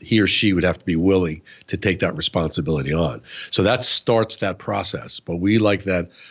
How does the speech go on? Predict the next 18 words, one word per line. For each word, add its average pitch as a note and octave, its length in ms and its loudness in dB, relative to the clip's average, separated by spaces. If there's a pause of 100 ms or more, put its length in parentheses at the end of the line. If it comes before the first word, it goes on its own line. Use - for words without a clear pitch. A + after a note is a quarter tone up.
(180)
personal G2 420 0
trustee E2+ 640 -2
to - 160 -8
start. D#2+ 460 -2 (560)
But F2 100 -2
then C#3+ 140 4
you G3+ 60 4
get C#3 160 4
into, G2+ 500 2
well, F2+ 120 0
how A2 120 0
do D3+ 80 2
you C3 60 2
administer G2+ 680 0
a D#2+ 40 -2
large F2 280 0
estate? D#2 380 -2
Who's, A#2+ 280 -2